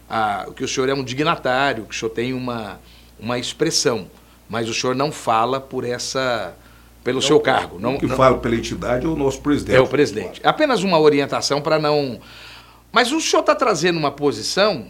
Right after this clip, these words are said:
Speaker 1: eu já vou logo, logo passar a palavra pro, do, pro nosso jornalista Renato Dias, que também tem uma série de perguntas, mas apenas pra paus-, pautar a parte técnica.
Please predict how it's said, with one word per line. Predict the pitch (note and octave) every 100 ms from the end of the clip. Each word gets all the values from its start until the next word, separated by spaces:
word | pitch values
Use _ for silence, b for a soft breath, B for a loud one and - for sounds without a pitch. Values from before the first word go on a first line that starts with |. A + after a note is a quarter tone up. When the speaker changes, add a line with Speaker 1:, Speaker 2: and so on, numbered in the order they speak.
| -
Speaker 1:
eu | - C#3+
já | D#3
vou | C3+ D3+
logo, | C3+ D3+ C#3
logo | C#3 D3
passar | F3 D#3+ C#3
a |
palavra | C#3 C3+ A#2+ C3
pro, | D3 C#3+ D3 C3+
do, | - B2+
pro | - C3
nosso | B2 B2
jornalista | C3 C3 A2 G#2+
Renato | A#2 A#2+
Dias, | B2 D3 D3+
que |
também | A2 A#2+ B2+
tem | D3
uma |
série | C3 A2+
de | -
perguntas, | E3 C3+ B2 G3 - - B B B
mas | D3+
apenas | F#3 G3 A3+
pra | G3+
paus-, | F#3+ F3 -
pautar | - D#3 C3 D#3+
a |
parte | D#3+ D3 -
técnica. | - C#3 B2+ G2+ F2 -